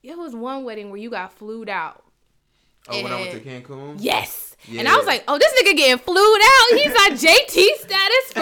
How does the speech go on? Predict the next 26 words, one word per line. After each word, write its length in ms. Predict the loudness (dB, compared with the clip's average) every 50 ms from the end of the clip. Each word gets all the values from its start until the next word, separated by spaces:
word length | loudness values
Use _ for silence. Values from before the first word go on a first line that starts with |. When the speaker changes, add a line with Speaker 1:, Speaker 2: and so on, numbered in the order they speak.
| -4 -2
Speaker 1:
real, 180 | -2 0 0 0
for 420 | 0 -2 -4 -6 -4 -2 0 0
real." 120 | 0 0 0
<laughs> 260 | -2 -4 -6 -6 -4
Like, 460 | -4 -4 -4 -4 -8 -10 -12 -16 _ -12
Speaker 2:
I 60 | -12
was 120 | -12 -10 -12
a 40 | -14
whole 260 | -16 -14 -14 -14 -14
bird 280 | -14 -14 -16 -16 -16 -16
that 140 | -18 -18 -18
whole 300 | -18 -20 -20 -20 -20 -20
entire 320 | -20 -20 -20 -20 -20 -20
trip. 240 | -20 _ -20 -20 -10
Speaker 1:
<laughs> 1160 | -4 -4 -4 -2 -4 -6 -10 -8 -10 -6 0 4 4 4 4 2 -10 -18 -18 -20 -20 -20 -20 _
So 140 | -4 -2
I 40 | -2 -2
was 120 | -2 -4
like, 220 | -6 -8 -8 -6 -4 -4 -4
"Okay, 420 | -2 -4 -4 -4 -4 -4 -6 -8 -10
cool." 360 | -12 -10 -10 -8 -6 -6 -8 -8
And 140 | -8 -8 -8 -6
my 100 | -8 -8
thing 200 | -10 -14 -16 -16
is, 140 | -16 -16 -14
like, 380 | -12 -10 -10 -10 -12 -12 -16